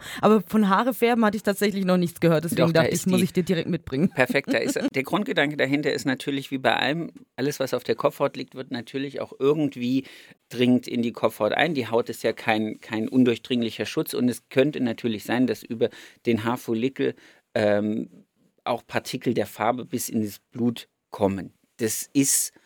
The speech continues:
Speaker 2: wahrscheinlich auch nachweisbar in bestimmten Mengen. Auf der anderen Seite an der Stuttgarter Straße, äh, spazieren zu gehen, an einem Hauptverkehrstag,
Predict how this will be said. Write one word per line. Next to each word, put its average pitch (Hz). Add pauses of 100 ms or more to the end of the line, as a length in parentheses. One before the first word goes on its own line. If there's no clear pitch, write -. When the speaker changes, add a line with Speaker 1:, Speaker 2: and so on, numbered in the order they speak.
Speaker 2:
wahrscheinlich 120
auch 104
nachweisbar 127
in 117
bestimmten 120
Mengen. 160
Auf -
der 107
anderen 127
Seite 117
an 113
der 113
Stuttgarter 120
Straße, 131
äh, 117
spazieren 123
zu 127
gehen, 123
an 120
einem 117
Hauptverkehrstag, 120